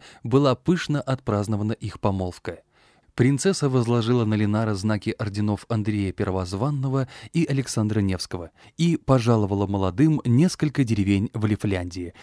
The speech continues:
а также роскошный дом ссыльного герцога Берона в столице. Кроме того, Анна преподнесла Ленару шпагу, усыпанную бриллиантами.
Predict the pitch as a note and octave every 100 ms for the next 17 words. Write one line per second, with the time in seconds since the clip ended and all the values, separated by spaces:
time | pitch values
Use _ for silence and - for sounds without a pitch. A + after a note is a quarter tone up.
0 | - C3 B2+ D#3+ A#2 A#2 - A#2 G#2+ -
1 | F#3+ - B2+ A#2+ A2+ - - - C3 G#2
2 | F#2+ F#2 G#2+ - G2+ G2+ F#2+ G2 D3+ C#3
3 | B2+ - - F#2+ F2+ - F#2+ - _ -
4 | D#3 C3+ B2+ C#3 F3 - C#3+ C3 A#2 A2+
5 | A#2 G#2 G2+ - G2+ F#2+ G2+ A2+ G#2 -
6 | - C#3 C3+ C3+ - B2 - C#3+ A#2+ G#2+
7 | G2+ G#2 G2 F#2+ F2+ G2 F2+ E2+